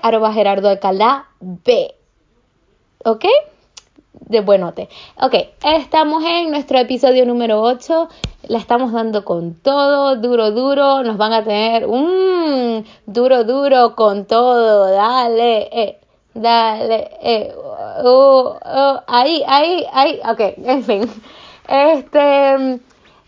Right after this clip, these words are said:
em, espero que nos estén escuchando, que se estén divirtiendo. Y si no se divierten, igual regálenos un like, por lástima.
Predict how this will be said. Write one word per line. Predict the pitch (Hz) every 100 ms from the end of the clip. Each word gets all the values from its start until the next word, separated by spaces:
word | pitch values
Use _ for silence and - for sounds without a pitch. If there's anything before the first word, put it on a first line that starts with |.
| -
em, | 233 240 233 226 226 214 208 202 196 190 - _ _ -
espero | 240 254 254
que |
nos | 277 277
estén | 247 226
escuchando, | 233 240 339 359
que | 320
se | 220
estén | 233 233
divirtiendo. | 233 220 202 269 294 302 311 - -
Y | - 240 240 240 240 233
si | 233
no | 226 226
se | 277
divierten, | 254 233 247 269 233
igual | 196 208 240
regálenos | 214 226 214 214 220 226
un | 220 214 208
like, | 196 - -
por | - 190
lástima. | 180 - - - 214 208